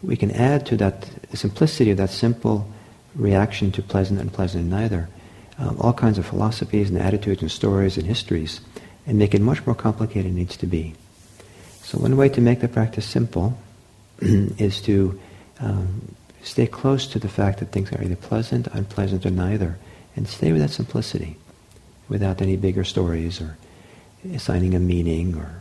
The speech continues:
purpose or consequences, and just kind of see if that can help you stay much more at ease and simple and relaxed about what's happening. And in a way, perhaps more to the heart of yourself, heart of what's going on, because the, <clears throat> the reactions we have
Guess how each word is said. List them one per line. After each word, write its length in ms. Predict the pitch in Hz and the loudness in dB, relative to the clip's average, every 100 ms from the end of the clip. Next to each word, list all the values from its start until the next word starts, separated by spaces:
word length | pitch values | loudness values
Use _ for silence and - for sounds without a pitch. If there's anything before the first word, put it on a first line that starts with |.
| - | -6
purpose 500 | - 92 90 85 - | -2 0 -2 -4 -6
or 60 | 87 | -8
consequences, 760 | - 90 - - 82 - 92 | -4 -4 -6 -8 -8 -8 -10
and 100 | - | -10
just 220 | - - - | -10 -10 -6
kind 100 | 104 | -6
of 60 | |
see 240 | - 113 107 | -2 2 2
if 80 | 104 | 2
that 220 | 101 98 | -2 0
can 100 | 98 | 0
help 220 | 92 - | 0 -2
you 80 | 95 | -6
stay 360 | - 95 90 - - - - | -2 -2 -2 -6 -18 -20 -8
much 200 | - - | -6 -2
more 180 | 104 98 | 0 2
at 60 | 92 | 2
ease 340 | 95 95 92 | 2 0 -2
and 160 | 85 85 | -6 -6
simple 340 | 92 87 90 | -6 -4 -2
and 80 | 87 | -2
relaxed 520 | 85 87 85 - - | -2 -2 -4 -8 -10
about 160 | 87 85 | -8 -8
what's 160 | 90 | -6
happening. 420 | 87 92 90 82 85 - - - - - - - - | -6 -6 -6 -8 -10 -20 -20 -20 -20 -20 -20 -14 -6
And 160 | 107 | -2
in 80 | 98 | 2
a 40 | |
way, 180 | 98 117 | 4 4
perhaps 560 | 113 - 95 95 - - | 2 0 0 -2 -4 -4
more 200 | 95 95 | -2 -2
to 120 | - | -2
the 80 | 90 | -2
heart 520 | - 135 98 - - - | -2 -2 -2 -4 -14 -10
of 360 | 92 87 87 - - - - - | -6 -6 -8 -14 -20 -20 -20 -8
yourself, 560 | 117 92 - 139 95 - | -4 -4 0 0 0 -4
heart 320 | 98 98 101 | 0 0 0
of 100 | 92 | 0
what's 140 | 90 - | -2 0
going 260 | 92 85 | 0 0
on, 200 | 85 80 | -2 -4
because 380 | 87 85 85 - - - - - | -6 -6 -8 -8 -20 -20 -20 -12
the, 260 | - - 92 85 | -4 -4 -4 -8
<clears throat> 120 | - - | -4 4
the 440 | 120 101 90 95 | 6 8 8 8
reactions 420 | 92 107 107 95 | 8 6 4 0
we 100 | 90 | 2
have 300 | 92 110 90 | 2 2 0